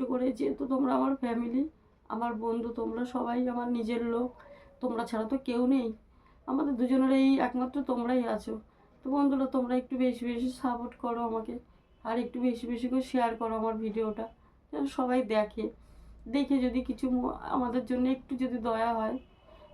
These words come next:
একটু কষ্ট হয় তাদের, তোমাদের ঘরের মেয়ে হিসাবে, একজনের বোন, দিদিভাই হিসাবে একটু সাপোর্ট করো। আর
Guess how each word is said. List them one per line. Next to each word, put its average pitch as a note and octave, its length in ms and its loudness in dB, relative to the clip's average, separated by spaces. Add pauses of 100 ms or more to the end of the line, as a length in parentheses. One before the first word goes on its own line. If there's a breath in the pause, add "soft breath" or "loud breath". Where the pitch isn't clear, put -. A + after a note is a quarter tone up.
একটু - 220 -6 (100)
কষ্ট A#3+ 260 -4 (100)
হয় A#3+ 240 0
তাদের, A3+ 260 0 (600 soft breath)
তোমাদের C#4 360 0
ঘরের A#3+ 260 4 (100)
মেয়ে A#3+ 260 4
হিসাবে, A#3 320 2 (540)
একজনের A#3+ 340 2 (100)
বোন, A#3 260 2 (120)
দিদিভাই A3+ 460 0
হিসাবে A#3 300 -2 (500 loud breath)
একটু C4+ 160 -8 (120)
সাপোর্ট G#3+ 400 -2
করো। A3 180 -2 (480 soft breath)
আর A#3+ 80 0